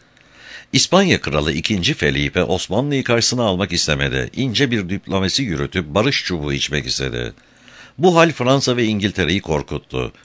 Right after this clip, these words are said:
Biliyorlardı ki Osmanlı yanlarında olmazsa İspanya onları yutardı. Osmanlı ikinci Felipe'ye yüz vermedi. İngiltere'nin koruyuculuğuna devam etti. İlk İngiltere elçisi William Harburn,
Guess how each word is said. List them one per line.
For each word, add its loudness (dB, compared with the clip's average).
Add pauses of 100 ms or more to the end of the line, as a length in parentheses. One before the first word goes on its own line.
Biliyorlardı 0
ki 0
Osmanlı 0
yanlarında 0
olmazsa 0
İspanya 0
onları -2
yutardı. 0 (840)
Osmanlı 4
ikinci 0
Felipe'ye 2
yüz 0
vermedi. 0 (220)
İngiltere'nin 2
koruyuculuğuna -2
devam 0
etti. -6 (600)
İlk 4
İngiltere 2
elçisi 2
William 2
Harburn, 2